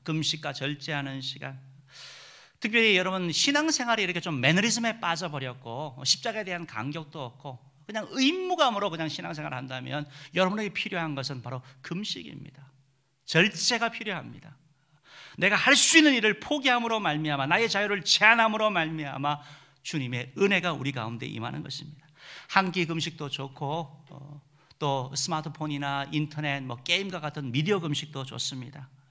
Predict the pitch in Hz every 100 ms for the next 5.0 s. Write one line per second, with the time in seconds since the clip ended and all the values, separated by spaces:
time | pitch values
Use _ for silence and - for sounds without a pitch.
0 | - 151 _ _ _ - - - - -
1 | - - 151 156 165 147 135 165 170 160
2 | 143 147 175 151 123 120 135 156 156 143
3 | 147 147 139 147 - 143 143 139 123 117
4 | - 170 - 143 143 127 127 117 120